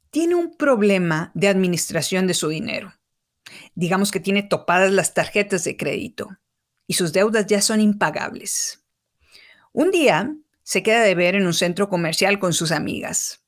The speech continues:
De repente, se le presentan frente a sus ojos unos hermosos tacones plateados en una tienda,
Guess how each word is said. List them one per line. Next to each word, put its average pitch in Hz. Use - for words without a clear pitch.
De -
repente, 165
se -
le 151
presentan 226
frente 170
a 156
sus 170
ojos 180
unos 220
hermosos 196
tacones 185
plateados 160
en 160
una 208
tienda, 165